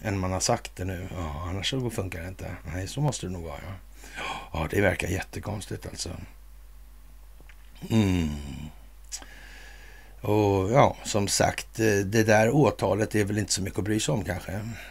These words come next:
Nej, jag vill väl påstå att det är nog rätt givet än. Och, eh,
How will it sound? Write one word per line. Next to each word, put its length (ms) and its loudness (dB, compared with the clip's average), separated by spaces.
Nej, 320 2
jag 180 0
vill 180 -2
väl 120 -4
påstå 380 0
att 100 -2
det 80 0
är 40 2
nog 160 0
rätt 160 -2
givet 460 -2
än. 240 -10
Och, 720 0
eh, 420 8